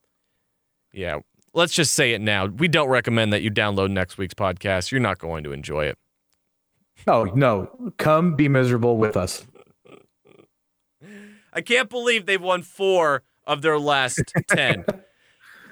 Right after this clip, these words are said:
Speaker 1: Gosh.
Speaker 2: Well, yeah.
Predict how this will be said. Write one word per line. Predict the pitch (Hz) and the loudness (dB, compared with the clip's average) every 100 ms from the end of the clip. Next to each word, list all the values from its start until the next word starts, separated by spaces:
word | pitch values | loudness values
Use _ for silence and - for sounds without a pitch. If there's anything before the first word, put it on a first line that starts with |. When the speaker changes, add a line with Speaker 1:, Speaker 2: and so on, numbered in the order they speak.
| - _ _ _ _ _ | -20 _ _ _ _ _
Speaker 1:
Gosh. | 220 220 214 - - | -2 0 0 -2 0
Speaker 2:
Well, | - - - - _ _ _ _ | 0 0 -4 -16 _ _ _ _
yeah. | - 101 85 - | -2 0 0 -4